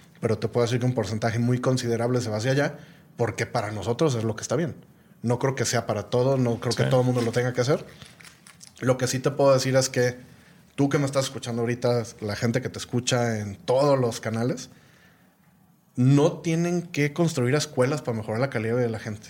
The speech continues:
Speaker 2: Ok.
Speaker 1: Creo que todos podemos hacer cosas buenas por los demás. Todos podemos ver una viejita que necesita ayudar, o sea,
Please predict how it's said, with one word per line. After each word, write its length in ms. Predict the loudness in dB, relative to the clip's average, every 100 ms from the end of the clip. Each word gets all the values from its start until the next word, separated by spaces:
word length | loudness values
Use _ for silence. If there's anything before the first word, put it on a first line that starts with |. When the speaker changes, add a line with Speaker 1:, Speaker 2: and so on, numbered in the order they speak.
| -12 -8
Speaker 2:
Ok. 400 | -6 -4 -4 -4 -8 -14 -20 -20 _ _ -4
Speaker 1:
Creo 200 | -2 0
que 100 | -2
todos 400 | 0 0 0 -2
podemos 460 | -2 0 0 0
hacer 380 | -2 0 -2 -2
cosas 320 | -2 0 0
buenas 260 | 0 -2 -2
por 100 | -6
los 100 | -8
demás. 300 | -10 -12 -16 -20 _ _ _ _ _ _ -12 0
Todos 280 | 2 2
podemos 320 | 0 0 2 2
ver 100 | 2
una 160 | 2
viejita 440 | 0 0 -4 -4 -2
que 80 | -2
necesita 320 | -4 -4 -2
ayudar, 300 | -2 -2 -4 -6 -10
o 40 |
sea, 360 | -6 -2 -2